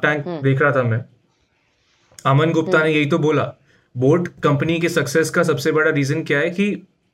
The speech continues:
Speaker 1: उसने मार्केटिंग के लिए बड़े-बड़े, अ, कंसल्टेंट हायर करने
Speaker 2: हम्म।
Speaker 1: के बजाय उसने ये कॉलेज के यंग इंटर्न्स को हायर किया
Speaker 2: यंग।
Speaker 1: और उसने बोला कि आप मुझे ईयरफोन्स यूज़ करके बताओ कि कैसे है, आप मुझे फीडबैक दो।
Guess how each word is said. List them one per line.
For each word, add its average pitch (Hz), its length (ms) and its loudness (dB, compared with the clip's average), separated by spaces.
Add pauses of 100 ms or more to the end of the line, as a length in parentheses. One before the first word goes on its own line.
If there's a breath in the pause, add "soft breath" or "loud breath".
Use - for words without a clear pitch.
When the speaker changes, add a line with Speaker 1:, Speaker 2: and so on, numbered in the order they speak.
(140)
Speaker 1:
उसने 170 600 0 (240)
मार्केटिंग 139 500 0
के 170 80 0
लिए 165 120 2
बड़े-बड़े, 143 640 0 (400 loud breath)
अ, 123 140 0
कंसल्टेंट 143 640 0
हायर 131 180 0
करने 139 160 2
Speaker 2:
हम्म। - 100 2
Speaker 1:
के 151 80 -2
बजाय 120 280 0
उसने 151 260 -2
ये 156 100 -2
कॉलेज 135 360 0
के 160 100 -2
यंग 139 300 2
इंटर्न्स 131 380 0
को 160 100 0
हायर 131 200 0
किया 113 220 -4
Speaker 2:
यंग। 160 260 -4 (240)
Speaker 1:
और 139 100 2
उसने 190 200 2
बोला 160 260 4
कि 180 340 0 (260)
आप 165 240 2
मुझे 160 220 2
ईयरफोन्स 151 520 0
यूज़ 139 200 0
करके 139 180 0
बताओ 127 320 0
कि 180 100 -2
कैसे 131 360 0
है, 95 160 -4
आप 127 160 -2
मुझे 143 180 0
फीडबैक 117 360 -2
दो। - 240 -12